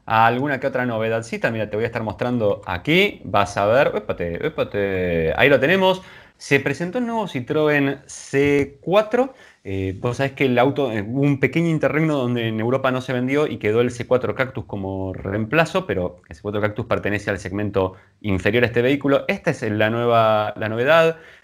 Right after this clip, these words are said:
Tiene algunas cosas de diseño que, que son, eh, distintas para la marca. Ahora fíjate que los dos chevrones se proyectan, sigue teniendo las luces divididas, pero se proyectan en forma de X, hacia arriba con los leds de diurna y hacia abajo con el faro principal.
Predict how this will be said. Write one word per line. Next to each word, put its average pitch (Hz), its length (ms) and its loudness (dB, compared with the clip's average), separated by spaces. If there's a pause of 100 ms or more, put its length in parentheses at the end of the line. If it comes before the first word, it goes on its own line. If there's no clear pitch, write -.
(100)
Tiene 143 400 4
algunas 127 460 2
cosas 143 280 -10
de 123 60 -4
diseño 113 880 -4
que, 87 200 -6
que 92 140 -10
son, 110 500 -4
eh, 85 240 -4
distintas 113 420 -2
para 95 140 0
la 104 120 2
marca. 135 380 2
Ahora 113 260 4
fíjate 117 400 -6
que 101 260 -2 (220)
los 90 160 0
dos 131 180 2
chevrones 135 480 2
se - 240 -10
proyectan, 120 540 -2
sigue 123 160 -2
teniendo 120 240 -2
las 107 100 2
luces 123 260 -6
divididas, 123 600 0
pero 101 140 -8
se - 120 -8
proyectan 127 560 -4 (240)
en 107 100 -6
forma 127 380 4
de 113 120 8
X, 87 260 -2
hacia 101 220 -4
arriba 127 360 2
con 120 140 -2
los 113 100 -2
leds 127 320 -6
de 110 420 -2
diurna 151 460 -2
y 113 120 -2
hacia 107 260 0
abajo 117 240 0
con 110 120 -4
el 101 100 -6
faro 127 220 -4
principal. 196 600 -2